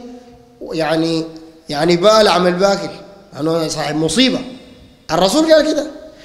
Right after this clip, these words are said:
لكن الآن بقى زي ما قال محمد، بقى صاحب الوجع ذاته، هو اللي يمشي يفتش يجيب البهايم ويذبح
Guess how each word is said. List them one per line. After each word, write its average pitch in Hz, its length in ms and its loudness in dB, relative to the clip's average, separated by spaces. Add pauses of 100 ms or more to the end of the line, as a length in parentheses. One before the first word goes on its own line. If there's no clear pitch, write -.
(160)
لكن 226 280 4
الآن 269 320 4
بقى 262 200 4
زي 226 120 6
ما 226 60 4
قال 233 300 4
محمد، 240 160 2
بقى 240 160 4
صاحب 190 300 -2
الوجع 202 400 2
ذاته، 214 320 0 (440)
هو 226 100 2
اللي 226 100 6
يمشي 214 140 -2
يفتش 190 280 -6
يجيب 165 320 -8
البهايم 147 560 -8
ويذبح 139 500 -10